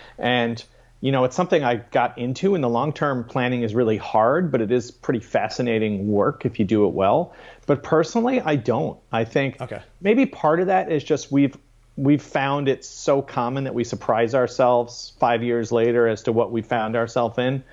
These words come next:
Speaker 1: But I think, you know, the type of planning we do do is, is more directional. Like,
Speaker 2: Yeah.
Speaker 1: we wanna do more of these kinds of trips. And so,
Speaker 2: Yeah.
Speaker 1: okay, we'll start doing that and try that and see if that is actually what we think we wanna do. And then maybe we'll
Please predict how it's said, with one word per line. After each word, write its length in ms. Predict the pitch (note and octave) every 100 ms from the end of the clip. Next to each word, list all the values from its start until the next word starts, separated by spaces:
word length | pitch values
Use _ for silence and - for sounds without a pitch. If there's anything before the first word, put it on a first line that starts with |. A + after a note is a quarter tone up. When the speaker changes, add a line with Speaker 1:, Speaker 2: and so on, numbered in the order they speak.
| - - - - -
Speaker 1:
But 120 | E3
I 80 | E3+
think, 320 | C4+ C4 - _
you 80 | -
know, 120 | F3
the 100 | D3
type 180 | D#3 F#3
of 60 | E3+
planning 240 | - D#3
we 100 | C3+
do 160 | C3 D3
do 180 | D3+ C#3+
is, 160 | A2 -
is 140 | B2 G2+
more 240 | A2+ A2+
directional. 880 | G#2+ G2 G2 G#2 - D3 D3 D#3 D3+ _ -
Like, 220 | G#2+ G#2+
Speaker 2:
Yeah. 60 | - - - -
Speaker 1:
we 140 | C#3 F#3
wanna 260 | F3+ D#3
do 140 | C#3 D3
more 300 | B2+ B2+ B2+
of 100 | A2
these 240 | A#2 A2+
kinds 320 | - A2 G2
of 80 | F#2
trips. 500 | - G#2+ - - - - _ _
And 140 | G#2+ A2
so, 400 | - G#2 G2 G2
Speaker 2:
Yeah. 120 | A#2+
Speaker 1:
okay, 480 | A2 A2+ A2+ G#2+ C3+ - _ _ _ _ _ _
we'll 140 | A#2+ A#2+
start 440 | - C3+ C3 - - A2
doing 300 | D#3 D#3+ C3+
that 200 | A2+ A2+
and 80 | A#2
try 340 | - C3+ B2+
that 300 | A#2 G2+ G2+
and 120 | E2 A2
see 180 | - A#2+
if 120 | A2
that 320 | A#2 G#2+ - -
is 260 | C3 C3+
actually 440 | B2 A#2 - A#2+ G#2+
what 200 | G#2+ G#2
we 80 | G#2
think 240 | A#2 G#2+
we 80 | A2
wanna 280 | G#2 G2+ F#2+
do. 320 | B2+ B2 G2+
And 120 | G2+
then 140 | G#2
maybe 260 | G2+ G#2 G#2+
we'll 360 | G2+ G#2 G#2